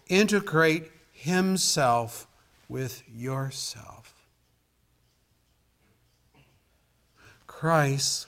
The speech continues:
will enter you. You will become Christ. His followers have given him a mansion,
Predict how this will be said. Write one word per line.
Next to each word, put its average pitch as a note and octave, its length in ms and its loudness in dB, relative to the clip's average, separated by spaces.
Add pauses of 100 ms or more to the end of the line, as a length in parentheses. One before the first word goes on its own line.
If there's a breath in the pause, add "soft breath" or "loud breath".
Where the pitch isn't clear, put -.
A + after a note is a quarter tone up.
(120)
will B2 280 -10
enter D#3 280 0
you. A#2+ 560 -4 (100)
You C#3 280 -2
will C3+ 200 -4
become A2 680 -10 (880)
Christ. G#2 840 -14 (3500)
His A2 100 -6
followers C3 480 8
have B2 160 0
given B2+ 240 0
him B2 100 2
a A#2+ 80 0
mansion, D#3 640 -2